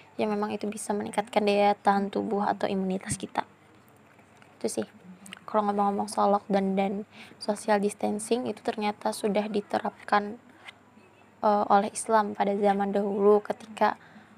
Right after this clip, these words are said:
wabah atau penyakit yang, eh, lumayan ganas lah gitu, atau ya ganas lah ya, itu pernah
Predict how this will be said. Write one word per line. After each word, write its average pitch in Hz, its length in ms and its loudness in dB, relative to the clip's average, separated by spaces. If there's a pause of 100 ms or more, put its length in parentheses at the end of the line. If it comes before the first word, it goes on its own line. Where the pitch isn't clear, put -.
(160)
wabah 214 560 4 (280)
atau 208 280 -2
penyakit 208 640 -4 (280)
yang, 202 220 0 (680)
eh, 202 800 -4
lumayan 196 400 0
ganas 202 400 -4
lah 202 80 2
gitu, 196 320 -6
atau 202 480 -4
ya 202 320 -4 (1200)
ganas 220 400 -2
lah 220 80 0
ya, 208 240 -2 (560)
itu - 160 -4
pernah 208 480 -2